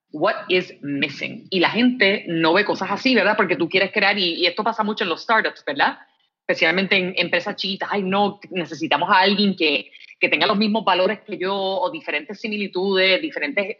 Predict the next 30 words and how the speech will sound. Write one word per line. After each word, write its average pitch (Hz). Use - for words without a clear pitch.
o 151
similares 147
intereses, 185
y 185
et-, -
etcétera. 165
Y 190
eso 190
lo 269
que 262
causa 170
es -
que, 196
pues -
sí, 220
quizás 170
al 185
principio 202
de 180
tu 190
emprender, 190
este, -
cree 170
una, 170
un, 156
una 156
dinámica 160
muy 156
buena, 160
¿verdad? 147